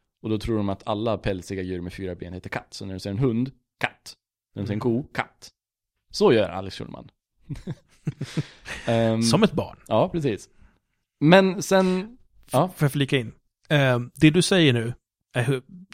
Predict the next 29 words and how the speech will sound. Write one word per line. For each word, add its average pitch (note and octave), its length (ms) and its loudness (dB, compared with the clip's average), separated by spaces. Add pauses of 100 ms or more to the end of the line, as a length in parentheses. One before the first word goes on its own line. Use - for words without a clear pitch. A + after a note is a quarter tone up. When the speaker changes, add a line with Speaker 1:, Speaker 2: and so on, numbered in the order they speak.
(220)
Speaker 2:
jag D3+ 380 2
håller A#2+ 160 -2
helt A2 200 -8
med. G2 100 -14 (200)
Det A#2 60 -10
är A2+ 60 -10
så - 220 -6
sant. - 360 -14 (920)
När E3+ 260 6
det F#3 80 8
här F#3+ 480 6
blir B2+ 320 0
någonting A#2+ 340 -2
som - 100 -4
man A#2 100 -2
pratar A#2+ 340 -2
om A#2+ 120 -2
i - 20 -2
större E3+ 360 0
sammanhang A#2+ 480 0
än A#2 100 -2
bara A2+ 280 0
i A#2 60 -4
den A2+ 100 -4
här A2+ 80 -2
lilla, A#2 300 -2
lilla A2+ 360 -4 (180)
poddklicken. B2 800 -4 (260)
Speaker 1:
Mm. A2 180 -4